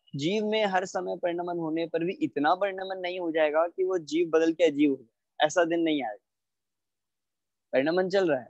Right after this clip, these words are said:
पर परिणमन करते हुए भी अपने स्वरूप को नहीं छोड़ना। जैसे हम इसके लिए देखते हैं, जैसे अब जो अपना ये हम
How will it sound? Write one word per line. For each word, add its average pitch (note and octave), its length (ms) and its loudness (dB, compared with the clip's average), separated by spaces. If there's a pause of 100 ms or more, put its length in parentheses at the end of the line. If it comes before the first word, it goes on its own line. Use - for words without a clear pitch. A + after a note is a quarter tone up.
पर D#3+ 100 4
परिणमन D#3+ 460 -2
करते D3+ 300 0
हुए C#3+ 240 4
भी D#3 100 4
अपने F3 260 0
स्वरूप F3 640 2
को A3+ 140 6
नहीं F#3+ 200 4
छोड़ना। - 340 -10 (1500)
जैसे D#3 200 6
हम F3+ 260 4
इसके F3+ 260 -2
लिए F3+ 340 0 (360)
देखते D3+ 260 -2
हैं, G#3+ 60 -4
जैसे F#3+ 260 0 (440)
अब C#3+ 100 2
जो D#3 180 6
अपना D#3 360 4
ये D#3 260 6 (880)
हम D3+ 200 6